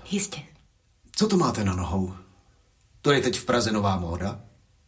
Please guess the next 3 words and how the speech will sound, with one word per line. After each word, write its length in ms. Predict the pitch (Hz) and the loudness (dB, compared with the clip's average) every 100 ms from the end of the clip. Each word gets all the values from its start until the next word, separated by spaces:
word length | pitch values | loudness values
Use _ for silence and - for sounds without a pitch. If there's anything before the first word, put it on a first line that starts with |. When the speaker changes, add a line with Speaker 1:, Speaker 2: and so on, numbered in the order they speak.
| _ _ _ _ - | _ _ _ _ -10
Speaker 1:
Mm, 260 | 202 190 185 | -4 -2 -2
filcové 720 | - - 185 185 - 175 175 | -4 -2 0 2 0 2 2
válenky. 580 | 170 160 165 165 - 139 | 4 4 2 0 -2 -8